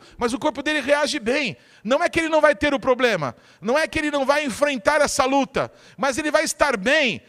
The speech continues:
para que essa luta possa passar. Essa luta é para que ele e o corpo dele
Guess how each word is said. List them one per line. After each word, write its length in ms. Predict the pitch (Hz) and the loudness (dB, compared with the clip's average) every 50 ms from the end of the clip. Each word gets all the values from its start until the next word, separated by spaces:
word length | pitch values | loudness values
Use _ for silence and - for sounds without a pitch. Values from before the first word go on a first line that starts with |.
| - - _ | -20 -10 _
para 140 | - 262 269 | -2 -2 0
que 100 | - 311 | 0 0
essa 160 | - - 277 | 0 0 0
luta 240 | 294 302 294 311 285 | -2 0 2 0 2
possa 320 | - 285 294 - - - | 4 2 2 4 2 2
passar. 800 | - 294 277 - - - 285 294 302 262 180 127 - _ _ _ - - - - | 2 2 0 0 -2 0 0 2 2 2 0 -2 -4 _ _ _ -20 -18 -8 -4
Essa 320 | 240 262 - - - 254 220 | -4 -2 -2 0 0 2 2
luta 600 | 208 214 226 294 349 330 - - 214 165 131 - - - - | 2 2 4 4 4 2 2 0 -2 -2 -2 -2 -8 -8 -6
é 100 | 226 240 | -6 -4
para 220 | - - 285 277 | 0 0 -2 -2
que 320 | - - 247 233 214 240 302 | -2 -6 -8 -6 -4 -2 0
ele 420 | 359 349 311 240 226 208 156 - - - | 0 0 0 0 -2 -4 -4 -6 -10 -8
e 160 | - 214 269 | -4 -4 -4
o 80 | 226 | -4
corpo 420 | - - 254 339 370 349 - - 277 | -4 -2 0 2 2 2 0 -4 -6
dele 460 | 196 160 277 320 339 302 247 196 | -4 -2 0 0 0 0 0 -2